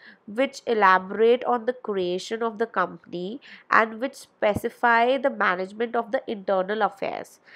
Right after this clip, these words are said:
They may also be given the responsibility of the formation of the documents containing policies, organizational structures, rules, licenses,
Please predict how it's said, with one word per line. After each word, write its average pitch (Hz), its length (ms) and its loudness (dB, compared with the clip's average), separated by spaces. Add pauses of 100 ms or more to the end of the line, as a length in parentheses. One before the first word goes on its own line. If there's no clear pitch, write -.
(260)
They 262 160 -2
may 302 200 -2
also 277 360 2
be 311 140 -4
given 226 460 -2
the 269 100 6
responsibility 226 1200 -6
of 214 260 0
the 240 100 -2
formation 190 640 -6
of 220 140 -6
the 233 80 -4
documents 185 760 -4 (420)
containing 240 680 0
policies, 214 840 -2 (340)
organizational 226 920 2
structures, 214 880 -2
rules, 233 500 -2
licenses, 208 640 -2